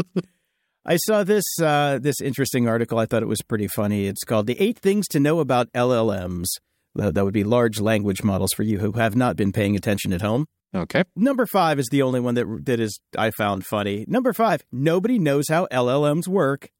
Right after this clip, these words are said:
Speaker 1: yet, question mark?
Speaker 2: I'm not sure we're able to peel that onion anymore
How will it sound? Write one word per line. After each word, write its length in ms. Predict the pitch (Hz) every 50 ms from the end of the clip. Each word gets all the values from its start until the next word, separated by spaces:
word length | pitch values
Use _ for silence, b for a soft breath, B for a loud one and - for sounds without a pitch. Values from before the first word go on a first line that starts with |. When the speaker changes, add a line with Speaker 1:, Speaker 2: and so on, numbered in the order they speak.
| _ _ -
Speaker 1:
yet, 480 | 113 113 117 113 127 160 - - - - _ _
question 340 | _ 190 185 180 - 254 247
mark? 420 | 254 254 269 302 381 - - - - _ _
Speaker 2:
I'm 140 | - 190 262
not 160 | 311 339 330
sure 320 | 330 - - 269 302 302 285
we're 160 | 269 254 247
able 220 | 240 247 233 247
to 240 | 220 226 220 208 180 - _
peel 300 | - - 226 233 240 226 208
that 300 | 208 214 208 202 - -
onion 380 | - 185 196 226 214 175 127 113
anymore 480 | 110 101 101 104 101 101 101 98 107